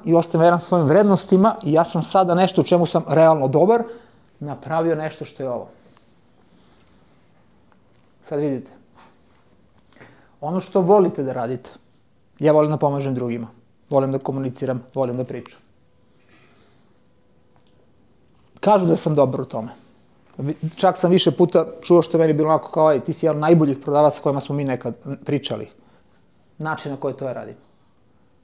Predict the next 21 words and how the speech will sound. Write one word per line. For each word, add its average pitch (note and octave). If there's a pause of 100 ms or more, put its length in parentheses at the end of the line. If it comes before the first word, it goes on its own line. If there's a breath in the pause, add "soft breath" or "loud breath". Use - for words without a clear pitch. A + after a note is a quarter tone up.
(120)
Da B2
li C#3+
me, C#3+
da D3+
li D3+
se D3+
plaća C#3
danas? C3
Ako B2
govorimo C#3+
o C3
prodaji, C#3
kad C#3+
otvorite C#3
Infostu C3+
ili C3+
bilo C3+
koji B2+
portal, C3
prodaja B2+
je B2+